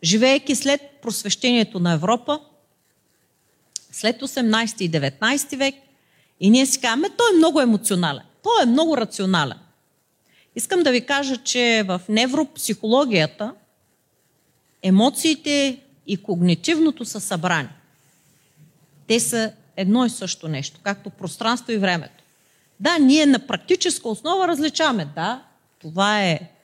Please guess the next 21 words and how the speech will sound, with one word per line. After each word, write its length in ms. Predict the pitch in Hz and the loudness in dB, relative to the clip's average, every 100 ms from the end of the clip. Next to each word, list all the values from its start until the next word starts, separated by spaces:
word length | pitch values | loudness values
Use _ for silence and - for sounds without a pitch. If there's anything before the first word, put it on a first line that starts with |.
| _ _ _ | _ _ _
електрическо 680 | - 147 - 240 294 277 - | -6 -6 -2 -2 0 -2 -6
пиано, 540 | - 269 269 262 254 262 _ _ _ _ _ _ _ _ _ | -6 -2 0 0 -4 -6 _ _ _ _ _ _ _ _ _
а 100 | 190 | -6
пък 260 | 196 180 - | -4 -6 -6
часовника 600 | - 165 262 294 320 277 | -8 -4 0 2 0 -2
показва 680 | 208 180 - 240 233 233 240 | -10 -10 -2 -2 -2 -4 -2
и 100 | 202 | -2
в 120 | - | -2
момента 440 | 180 190 220 214 208 | -2 0 0 0 0
е 300 | 196 180 - _ _ _ _ _ _ _ - | 2 0 -4 _ _ _ _ _ _ _ -4
единайсет 560 | 170 170 190 247 247 | 2 4 2 0 -4
и 180 | 220 - | -6 -4
трийсет, 420 | 190 175 160 - | -2 -2 -2 -8
да 100 | - | -18
кажем. 380 | - - - - _ _ _ _ _ _ _ _ _ _ _ _ _ _ _ _ _ _ _ _ _ _ _ _ _ _ _ | -14 -12 -12 -14 _ _ _ _ _ _ _ _ _ _ _ _ _ _ _ _ _ _ _ _ _ _ _ _ _ _ _
Правим 360 | - 208 247 269 | -4 0 2 2
разлика. 500 | 220 220 180 147 - _ _ _ _ _ _ _ _ _ _ - | 2 -2 -6 -10 -12 _ _ _ _ _ _ _ _ _ _ -12
Но 60 | |
пространство-времето 1200 | 160 180 165 233 269 349 359 302 302 320 302 269 | -10 -8 -6 0 0 0 -2 0 2 0 0 0
е 60 | 220 | 0
едно. 380 | 190 240 247 | 4 4 2